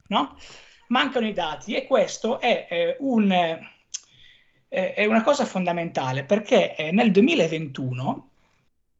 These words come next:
eh, io ho richiesto ovviamente i documenti, c'è un dirigente del Ministero dell'Economia che scrive alla Commissione Europea e gli chiede: "Scusate, ma mi date, eh,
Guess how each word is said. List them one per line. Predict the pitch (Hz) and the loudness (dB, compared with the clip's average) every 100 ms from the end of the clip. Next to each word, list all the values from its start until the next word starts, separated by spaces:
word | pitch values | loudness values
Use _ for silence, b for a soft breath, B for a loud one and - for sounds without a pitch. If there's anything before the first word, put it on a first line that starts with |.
| _ | _
eh, | 143 147 - | -4 -4 2
io | 226 151 | 4 4
ho | 147 | 2
richiesto | 156 254 202 - 147 | 0 2 2 0 -10
ovviamente | 156 196 151 | -6 -6 -6
i | |
documenti, | 131 - 320 147 214 220 | -10 -8 -4 -2 -2 -2
c'è | - 330 185 - | 0 2 2 2
un | 247 196 | 2 2
dirigente | 185 196 269 175 143 147 | 2 2 4 2 2 -8
del | 151 | -8
Ministero | 202 220 - 277 | -4 -4 -4 -4
dell'Economia | 156 135 233 302 190 226 | -4 -4 -6 -4 -4 -2
che | 269 | -4
scrive | - 339 202 | -2 0 2
alla | 175 | 2
Commissione | 180 262 - 277 294 | 4 4 4 2 2
Europea | 370 - 185 | 0 0 0
e | 180 | 0
gli | 175 | -2
chiede: | - 143 147 | -4 -4 -4
"Scusate, | - 254 254 - 165 | 0 2 2 2 0
ma | |
mi | 233 349 | 0 2
date, | 453 - 131 139 135 - | 0 0 -4 -4 -4 -4
eh, | 139 135 135 | -4 -4 -6